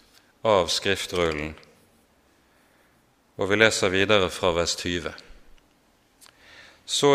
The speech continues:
gikk de inn i, til kongen i forgården, men rullen la de ned i statsskriveren Elishamas rom, og de fortalte alt dette til kongen.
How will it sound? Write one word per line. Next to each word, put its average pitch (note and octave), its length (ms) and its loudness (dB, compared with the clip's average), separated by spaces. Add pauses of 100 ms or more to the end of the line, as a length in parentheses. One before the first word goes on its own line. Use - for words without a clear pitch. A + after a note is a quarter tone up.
gikk A#2+ 280 0
de B2 100 -2 (100)
inn A#2+ 140 -2 (340)
i, G#2+ 160 -8 (760)
til G2+ 240 -2
kongen G#2+ 600 0
i F2+ 100 -8
forgården, G2 640 2 (1120)
men F#2 160 -4
rullen A#2 480 2 (240)
la F#2+ 160 0
de G2+ 80 -2
ned G#2+ 240 0
i G2 80 -2
statsskriveren F2+ 1040 -2
Elishamas G2+ 720 -4
rom, A#2 280 -2 (600)
og G#2 100 -8
de G2 120 -4
fortalte G#2+ 580 0
alt G#2+ 320 2
dette G2 240 -2
til F2+ 240 -4
kongen. E2 400 -4